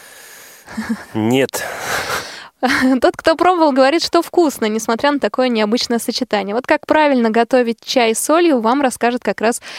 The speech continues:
Speaker 2: в бытовом вопросе. Еще у нас в четверг театральный абонемент. Михаил Анчаров "Теория невероятности". Вторая часть, тоже заключительная. И в четверг "Наши люди", гость Александр Иванович Яковлев, это председатель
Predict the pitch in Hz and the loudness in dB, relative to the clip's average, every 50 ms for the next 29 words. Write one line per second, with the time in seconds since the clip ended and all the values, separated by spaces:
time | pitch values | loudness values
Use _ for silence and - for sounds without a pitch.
0 | - - - 240 202 233 254 - 233 214 214 226 254 269 262 233 214 - - - | -18 -10 -8 -2 0 0 2 2 2 2 4 2 2 4 2 2 0 0 0 -2
1 | 175 - - - - - - - - - - - - - 254 277 - - 381 381 | -2 -2 -4 -10 -14 -14 -16 -16 -16 -14 -16 -12 -2 0 2 2 4 4 4 4
2 | 370 330 294 311 320 - - 294 254 - - - 240 - 269 269 294 285 - - | 4 4 4 4 2 2 0 0 0 0 -2 -4 0 2 2 4 4 2 2 0
3 | - - 247 233 - 269 285 285 285 269 254 247 233 214 240 233 240 247 254 285 | 0 2 2 2 4 4 2 4 4 4 4 2 4 2 2 2 4 2 2 2
4 | 330 359 349 - 269 247 233 - - 247 247 240 233 233 226 220 - - 277 277 | 2 0 0 0 0 0 0 0 2 2 2 2 2 0 0 -2 -2 0 2 2
5 | 269 262 233 - - - 233 233 233 226 220 214 214 208 208 220 226 247 269 262 | 2 0 -2 -2 -2 2 2 4 4 4 2 2 0 0 0 2 2 2 2 2
6 | 254 214 214 208 190 190 170 180 - 240 262 262 - - 320 320 311 - _ - | 2 2 2 2 0 0 -2 -2 0 -2 -2 0 0 0 0 0 0 0 _ 0
7 | 226 220 208 202 208 - - 247 262 - _ - 220 220 226 214 170 220 - 208 | 0 2 0 0 -2 -2 0 0 0 0 _ 0 0 2 2 0 -2 -2 -2 -2
8 | 220 - - 269 254 - 311 311 311 320 320 330 330 - _ - - - - - | -4 0 -2 -2 0 0 0 0 0 0 0 -2 -2 -6 _ -20 -20 -20 -20 -20
9 | - - - - - - - _ _ - 247 277 294 320 330 339 330 302 - - | -20 -20 -20 -20 -20 -20 -20 _ _ -2 0 2 4 4 4 4 2 0 -2 -4
10 | - - 269 240 - 240 233 233 247 277 277 - _ - - 240 254 277 285 - | -2 -2 -2 0 0 0 0 2 2 2 2 0 _ -2 0 2 2 2 2 2
11 | - 254 220 208 208 220 233 226 320 330 294 240 233 240 269 277 - - - 214 | 2 2 2 2 2 2 2 0 0 -2 0 2 2 2 2 0 0 -2 -2 -2
12 | 220 214 - - - 254 269 269 254 220 202 202 214 233 240 220 - - - 214 | -2 -2 -2 0 0 2 2 2 0 0 0 0 0 -2 -2 -4 -4 -2 0 0
13 | 214 - - 220 214 208 202 - - 240 262 - 226 - - - - 214 208 240 | 0 0 0 -2 0 -2 -2 -2 -6 -6 -6 -6 -12 -12 -10 -4 -4 -2 0 0
14 | 240 - 240 | -2 -2 -6